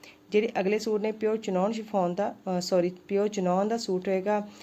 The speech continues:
ਬਹੁਤ ਹੀ ਸੋਹਣਾ ਇਸ ਦਾ ਵੀ ਪ੍ਰਿੰਟ ਰਹੇਗਾ, ਐਮਬ੍ਰੋਇਡਰੀ ਫੁੱਲ ਕੀਤੀ ਗਈ ਹੈ। Per meter ਦੇ according ਲੈ ਸਕਦੇ ਹੋ,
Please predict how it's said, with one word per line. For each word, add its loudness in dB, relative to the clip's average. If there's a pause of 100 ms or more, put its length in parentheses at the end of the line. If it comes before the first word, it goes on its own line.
(240)
ਬਹੁਤ 0
ਹੀ -2
ਸੋਹਣਾ 0
ਇਸ 0
ਦਾ 2
ਵੀ 0
ਪ੍ਰਿੰਟ 0
ਰਹੇਗਾ, 2
ਐਮਬ੍ਰੋਇਡਰੀ 0
ਫੁੱਲ -4
ਕੀਤੀ -4
ਗਈ 0
ਹੈ। 2
Per 0
meter -2
ਦੇ -2
according -4
ਲੈ 0
ਸਕਦੇ -2
ਹੋ, 2